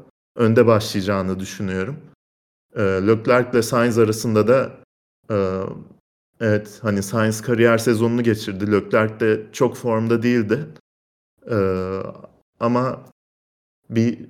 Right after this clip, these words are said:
şampiyonluk boyu o istikrarı sürdürmek bakımından ben hala, e, Sainz'ı üstün görüyorum.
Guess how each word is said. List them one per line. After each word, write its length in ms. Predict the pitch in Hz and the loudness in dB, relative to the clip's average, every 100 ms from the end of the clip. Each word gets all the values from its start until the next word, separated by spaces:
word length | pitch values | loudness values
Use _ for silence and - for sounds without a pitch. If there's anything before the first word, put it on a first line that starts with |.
| _ | _
şampiyonluk 800 | - 120 107 107 127 123 143 147 | -10 -4 -4 -2 -2 -2 -2 0
boyu 260 | 120 120 123 | 2 4 4
o 200 | - 110 | 2 -2
istikrarı 680 | 113 120 - 113 123 120 117 | -4 -8 -8 0 4 4 2
sürdürmek 600 | - 117 120 127 135 135 | -2 0 0 0 -2 -2
bakımından 580 | 110 117 104 110 135 113 | -2 -2 -2 0 0 2
ben 120 | 113 | 2
hala, 520 | 120 117 117 117 139 - - | 2 4 4 2 -2 -10 -2
e, 240 | 110 101 | 2 2
Sainz'ı 480 | 98 117 113 110 123 | 0 0 2 2 -2
üstün 400 | - - 120 113 | -4 -4 -2 2
görüyorum. 520 | 104 90 90 90 - | 2 2 0 -4 -10